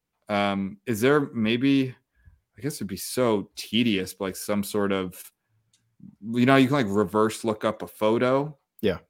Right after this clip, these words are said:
Speaker 2: yeah.
Speaker 1: Like a reverse engineering, but I mean, I just can't see that being practical. That's one thing if, like, a professor is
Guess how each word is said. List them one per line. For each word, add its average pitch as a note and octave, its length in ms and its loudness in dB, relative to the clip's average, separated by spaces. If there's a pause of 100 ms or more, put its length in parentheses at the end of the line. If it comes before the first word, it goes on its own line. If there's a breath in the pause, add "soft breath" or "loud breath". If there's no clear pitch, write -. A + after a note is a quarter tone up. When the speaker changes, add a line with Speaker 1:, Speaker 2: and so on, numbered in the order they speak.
(120)
Speaker 2:
yeah. A2 80 -4
Speaker 1:
Like G#2 120 -4
a G#2+ 40 -2
reverse G#2 600 0
engineering, A#2 1200 -2
but G2 440 -4 (640)
I G#2 160 -8
mean, G2 160 0
I G#2 140 0
just - 160 -6
can't A2+ 340 -6
see G#2 120 -4
that F#2+ 140 -4
being F#2+ 160 -6
practical. G2+ 840 -4 (140 soft breath)
That's B2 120 -6
one B2+ 140 4
thing C#3+ 120 2
if, B2 100 2
like, A#2+ 180 4
a G#2+ 60 2
professor G#2 800 0
is F#2 440 -6